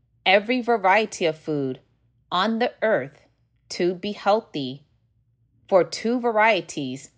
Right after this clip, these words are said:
of good food is sufficient. There are good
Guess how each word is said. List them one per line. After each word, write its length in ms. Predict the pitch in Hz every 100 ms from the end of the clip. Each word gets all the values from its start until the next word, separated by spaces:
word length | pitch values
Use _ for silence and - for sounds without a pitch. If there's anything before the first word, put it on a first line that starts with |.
| _
of 260 | - 151 151
good 280 | 170 196 233
food 540 | - 233 233 135 131 _ _ _ _
is 260 | 175 170 202
sufficient. 920 | - 220 - 190 180 - 139 - - _ _ _ _ _ _ _ _ _ _ _ _ _
There 260 | - 170 -
are 360 | 156 160 185 208
good 180 | 208 226